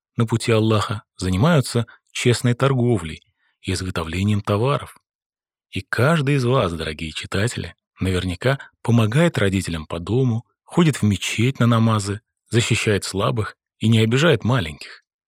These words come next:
Правда, бывает и такое, что иногда некоторые из вас капризничают,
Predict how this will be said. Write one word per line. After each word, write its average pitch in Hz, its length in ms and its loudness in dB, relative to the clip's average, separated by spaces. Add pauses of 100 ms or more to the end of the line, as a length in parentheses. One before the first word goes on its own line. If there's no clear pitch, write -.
(500)
Правда, 151 280 2
бывает 185 420 2
и 151 60 2
такое, 147 420 2
что 107 260 -2
иногда 175 320 0
некоторые 113 360 0
из 87 80 -6
вас 107 220 -2 (220)
капризничают, 120 720 0